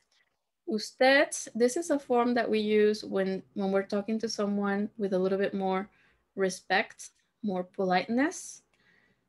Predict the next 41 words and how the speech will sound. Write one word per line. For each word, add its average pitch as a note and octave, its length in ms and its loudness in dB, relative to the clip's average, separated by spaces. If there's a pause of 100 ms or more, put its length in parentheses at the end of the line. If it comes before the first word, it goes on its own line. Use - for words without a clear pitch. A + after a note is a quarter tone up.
(120)
So F3+ 800 2
it's - 200 -6
like F3+ 340 0
if G3 140 -8
I'm F3+ 140 -6
talking F3 320 -8
to - 60 -16
somebody E3 400 -6
older B3+ 640 4
or F3 160 0
that F3 160 0
I E3+ 100 0
don't E3 200 -6
know, C4 640 2 (400)
or E3+ 260 -4 (160)
we're G3 320 0
not G3 200 4
on F#3+ 100 2
a F#3 60 -2
first F#3+ 320 -2
name F3+ 180 -2
basis. - 640 -6 (720)
So - 300 -8
you G#3 460 -2
are, G3+ 400 -2
usted G3 600 2
es, - 540 -2 (400)
blah, E3+ 200 -8
blah, - 140 -6
blah. - 180 -12 (600)
Let's F#3 180 -8
say F3+ 140 -4
maybe F3 220 -2
my E3 160 -4
boss G#3 600 0 (420)
or F3+ 120 -2
my D3+ 100 -6
supervisor, G#3 720 0
somebody F#3+ 420 -2
like - 220 -8
that. - 140 -12